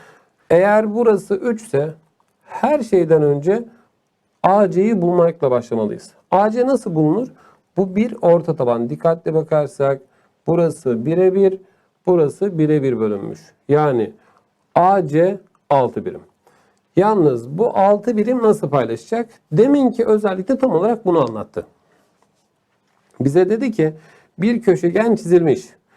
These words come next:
Buna karşın diğer köşeden burayı ortalayan A E ve D F doğruları çizilmiş.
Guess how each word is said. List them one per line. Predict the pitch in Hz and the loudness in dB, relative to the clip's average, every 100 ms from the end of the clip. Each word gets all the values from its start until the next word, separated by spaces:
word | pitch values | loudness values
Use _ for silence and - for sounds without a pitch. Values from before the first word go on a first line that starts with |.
| _ _ _ - | _ _ _ -4
Buna | 165 196 220 | 2 4 4
karşın | 220 196 170 - 208 220 - _ _ _ _ _ _ _ _ _ _ _ _ _ _ _ - 131 | 4 2 2 0 -2 -4 -14 _ _ _ _ _ _ _ _ _ _ _ _ _ _ _ -6 -2
diğer | 196 240 240 214 | 2 2 0 0
köşeden | 180 170 170 151 147 147 | 0 0 0 0 -2 -2
burayı | 151 202 202 202 | 0 2 4 4
ortalayan | 190 175 170 175 170 165 170 208 202 _ _ - | 4 2 2 2 2 2 2 0 -6 _ _ -2
A | 151 160 - | 0 2 0
E | 208 208 | 0 0
ve | 170 190 139 | 0 -2 2
D | 160 170 | 4 4
F | 170 202 180 | 2 0 2
doğruları | 165 165 175 202 | 2 4 2 2
çizilmiş. | 208 147 123 113 135 - | -2 -4 -2 -4 -6 -10